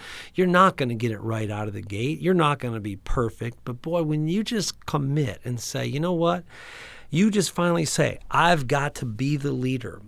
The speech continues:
And you've gotta fake it a little bit sometimes, and you've gotta challenge yourself and push yourself, and you've gotta risk yourself emotionally. But when you, the greatest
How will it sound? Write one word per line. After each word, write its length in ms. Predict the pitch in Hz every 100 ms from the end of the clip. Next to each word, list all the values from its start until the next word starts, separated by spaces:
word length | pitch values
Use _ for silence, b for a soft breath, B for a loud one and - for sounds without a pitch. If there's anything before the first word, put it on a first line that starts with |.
| -
And 160 | 127 143
you've 180 | 190
gotta 260 | - 165 139
fake 460 | - - 151 165 175
it 80 |
a 80 | 165
little 260 | 165 165 160
bit 240 | 160 160
sometimes, 840 | - 151 151 - 160 156 165 160 123
and 140 | 117
you've 120 | 156
gotta 200 | 165 135
challenge 560 | 92 - 156 147 156 143
yourself 520 | 151 - 147 143 131
and 140 | - -
push 300 | 156 147 151
yourself, 480 | 139 - 143 135
and 100 | 117
you've 80 | 147
gotta 160 | 185 104
risk 420 | 98 135 139 -
yourself 500 | 139 - 131 131 -
emotionally. 760 | 107 117 143 143 147 135 143 143
But 200 | 120 127
when 280 | 135 147 151
you, 420 | 190 240 240 - B B B B -
the 120 | 131
greatest 960 | 123 123 151 185 226 226 202 - -